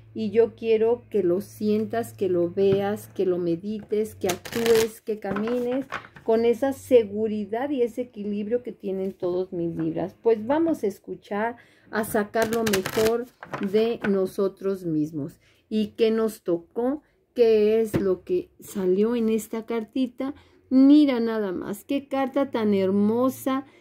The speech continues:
Te están dando mucha luz, mucha, pero mucha energía para que tú sigas adelante. Mucha energía para favorecerte, mucha energía,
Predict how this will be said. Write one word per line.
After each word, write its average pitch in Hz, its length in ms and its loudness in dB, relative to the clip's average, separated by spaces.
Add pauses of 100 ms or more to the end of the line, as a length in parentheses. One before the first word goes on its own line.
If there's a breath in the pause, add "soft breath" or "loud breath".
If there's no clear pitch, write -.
(260 soft breath)
Te 226 120 6
están 247 420 2
dando 254 280 2
mucha 233 460 0
luz, 220 540 0
mucha, 240 760 2
pero 214 220 2
mucha 247 380 0
energía 220 580 0
para 180 300 -2
que 185 100 -2
tú 208 240 -6
sigas 208 480 -2
adelante. 156 680 -2 (380 loud breath)
Mucha 220 340 4
energía 233 760 2
para 185 260 0
favorecerte, 190 960 0
mucha 214 320 0
energía, 220 720 -2